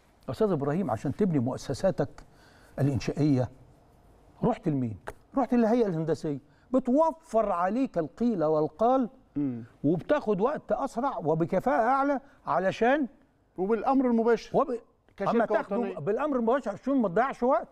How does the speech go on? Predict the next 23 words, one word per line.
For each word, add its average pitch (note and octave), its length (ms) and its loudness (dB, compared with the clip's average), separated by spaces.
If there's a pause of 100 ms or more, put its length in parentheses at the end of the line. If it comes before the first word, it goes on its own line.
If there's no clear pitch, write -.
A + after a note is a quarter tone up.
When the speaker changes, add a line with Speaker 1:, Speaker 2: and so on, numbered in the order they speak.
(280)
Speaker 1:
لأن F3+ 280 0
دي F#3 100 -2
شركة A3 340 -2
من C#3 60 -2
شركات C#3+ 380 -4
الدولة. C3+ 360 0
Speaker 2:
صحيح. C#3+ 360 -4 (240)
Speaker 1:
الدولة G3+ 320 4
التي D#3 300 0
تراقب D#3+ 440 -2
عليا A3 340 2
وعلى A#3 440 2
إجراء F3+ 480 0 (240)
هذا F#3 240 0
التعاقد. D#3 500 -6
Speaker 2:
صحيح. B2+ 320 -6 (640)
Speaker 1:
فأنت A3 220 0
النهاردة B3 580 0 (400)
هنا A#3+ 200 2
الاتساق G3+ 560 -2
مع D3+ 180 -6
أهداف F3+ 220 -8
الدولة F3+ 320 -4